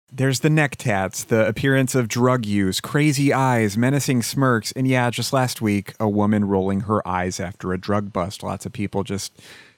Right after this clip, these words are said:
going to town about that. Look, I don't know these people. Most of us don't know these people. But this week, I kept thinking about how a younger me on air would not have hesitated to poke fun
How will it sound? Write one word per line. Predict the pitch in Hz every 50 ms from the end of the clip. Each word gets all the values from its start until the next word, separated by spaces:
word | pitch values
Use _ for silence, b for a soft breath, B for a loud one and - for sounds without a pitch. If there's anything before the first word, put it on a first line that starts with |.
| B _
going | 104 113 131
to | 151
town | 139 - 175 196 220
about | 190 - 131 113 104
that. | - -
Look, | 139 165 175 120 95 - - b b b b b b b b b b b b b b b _ _ _ _ _ _ _ _ _ _ _ -
I | 131 139 147
don't | 147 131 117
know | 110 107 104 104
these | 107 107 104 104
people. | - - 117 107 - - 113 110 110 110
Most | 107 120 131 143 135 -
of | 120 101
us | 107 95 -
don't | - 98 95
know | 92 95 95 95
these | 101 101 95 -
people. | - - 104 98 - 104 101 101 98
But | 101 107 101
this | 127 127 123 -
week, | 127 120 113 110
I | 107
kept | 101 - 139 143 143
thinking | - - 131 113 120 113
about | 104 107 101 101 107
how | 104 104 101 101 -
a | - 104
younger | 101 98 104 104 107 110 104 104 104
me | 101 101 101 98 98 95 95
on | 92 - 98 98 95
air | 78 87 92 95 95 92
would | 95 98 98
not | 101 101 101 104 104 104
have | 98 92
hesitated | 107 104 92 98 - - 98 95 98 92
to | 95 85
poke | - 98 92 87 -
fun | - - 95 95 92 92 95 95 92 95 98